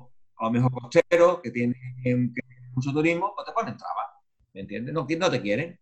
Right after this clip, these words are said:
Y hay otros ayuntamientos que no tienen turismo, un pueblo de interior, pues claro que lo que quieren es llamar a la gente. Y cuando se hace una quedada, como por ejemplo en Fuente de Andalucía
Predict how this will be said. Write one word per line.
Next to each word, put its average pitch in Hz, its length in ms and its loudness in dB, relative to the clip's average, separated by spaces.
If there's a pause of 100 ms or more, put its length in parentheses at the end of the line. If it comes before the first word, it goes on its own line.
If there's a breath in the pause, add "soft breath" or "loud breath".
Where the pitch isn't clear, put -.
Y 120 260 2
hay 120 300 4
otros 120 260 2
ayuntamientos 127 680 -2 (720)
que - 140 -16
no - 180 -10
tienen 123 280 4
turismo, 151 400 4
un 117 140 2
pueblo 127 240 6
de 127 80 6
interior, 131 680 6
pues - 160 -4 (300)
claro 131 260 0
que 127 80 -2
lo 127 120 2
que 123 100 -8
quieren 139 260 0
es 117 60 2
llamar 123 240 2
a 127 60 4
la 123 60 4
gente. 123 260 0
Y 90 100 -16
cuando - 320 -14 (520)
se - 180 -8
hace 120 200 -4
una 127 200 -2
quedada, 127 400 -2
como 107 300 -12
por 107 140 -12
ejemplo 127 520 0
en 123 220 0
Fuente 123 340 -4
de 120 80 -4
Andalucía 127 800 -4